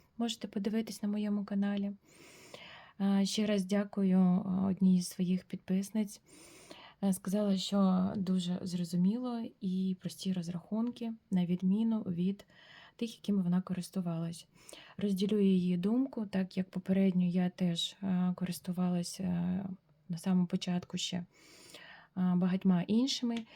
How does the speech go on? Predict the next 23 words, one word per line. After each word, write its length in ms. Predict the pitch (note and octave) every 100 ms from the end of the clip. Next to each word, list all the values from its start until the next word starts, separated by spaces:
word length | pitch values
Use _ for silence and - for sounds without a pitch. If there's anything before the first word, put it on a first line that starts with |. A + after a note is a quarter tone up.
| - - -
і 340 | F#3+ F#3+ G3+ G3
вони 220 | E3+ F#3
мені 460 | G#3+ F#3 F#3 G#3 G#3
були 560 | F#3+ E3+ E3 F#3+ G3 F#3
більш 280 | F3 F3+
складними 560 | - - D#3 F3 G#3+ G3
та 280 | - F3 F#3
незрозумілими. 960 | F#3+ E3+ F3+ E3+ F3 E3 D#3+ E3 E3+ E3+
Проте 360 | F3 E3+ G#3+ A#3
тепер 440 | E3+ - G#3+ A#3+
це 140 | - F3
мій 200 | F3+ E3+
найулюбленіший 960 | F3 F3 F3 E3+ E3+ E3 D#3 E3 E3+
метод 420 | F3 B3 D4 C#4 - _ - - - - - -
розрахунку 960 | G#3 G#3 G#3 A3 A3+ A3+ A3 A3 G#3+ G#3+
реглану 460 | G#3 G3+ G#3 G#3 G3+
зверху, 560 | G3 G3+ G#3 - G3+ -
який 440 | F3+ F#3+ B3+ B3+
є 180 | - G3+
вже 180 | A3+ G3
на 80 | F3
моєму 340 | E3+ E3+ F3
каналі. 460 | - F3 A#3 C#4+